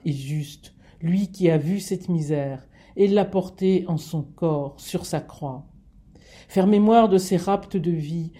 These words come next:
d'insouciance, de confiance, de foi, c'est entendre la voix de cet enfant dans la personne de cette dame de soixante-six ans qui trouve l'immense courage de témoigner. «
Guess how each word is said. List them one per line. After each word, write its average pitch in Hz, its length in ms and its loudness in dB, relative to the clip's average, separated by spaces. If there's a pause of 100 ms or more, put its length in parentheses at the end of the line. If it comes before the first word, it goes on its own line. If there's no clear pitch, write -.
(220)
d'insouciance, 180 720 0
de 175 100 4
confiance, 175 680 -2
de 165 80 -2
foi, 156 500 -4 (340)
c'est 214 220 2
entendre 233 420 4
la 190 120 4
voix 214 240 4
de 190 100 0
cet 190 300 -2
enfant 170 480 -4 (240)
dans 185 80 0
la 190 100 2
personne 208 480 0
de 190 80 0
cette 180 280 -2
dame 190 260 -2
de 175 100 0
soixante-six 180 840 -4
ans 156 200 -6 (300)
qui 180 120 -14
trouve 190 220 0
l'immense 208 480 2
courage 180 460 0
de 170 80 -4
témoigner. « 156 760 -4